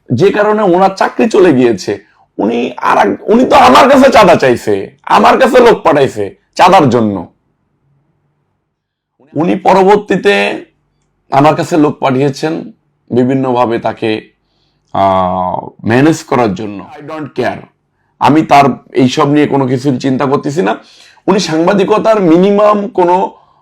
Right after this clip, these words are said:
আহ, ব্যারিকেড রাখে নাই। উনি কি সাংবাদিক কিনা আমার সেটা নিয়ে প্রশ্ন আছে,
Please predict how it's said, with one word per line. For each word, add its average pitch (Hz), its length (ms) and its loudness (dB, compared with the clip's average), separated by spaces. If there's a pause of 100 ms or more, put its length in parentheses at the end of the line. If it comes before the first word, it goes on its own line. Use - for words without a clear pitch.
(140)
আহ, 117 400 0
ব্যারিকেড 160 640 2
রাখে 107 240 -4
নাই। 95 180 -10 (920)
উনি 139 160 0
কি 175 140 -2
সাংবাদিক 180 600 0
কিনা 180 200 -2
আমার 160 120 0
সেটা 151 280 -4
নিয়ে 160 180 0
প্রশ্ন - 440 -10
আছে, 95 220 -14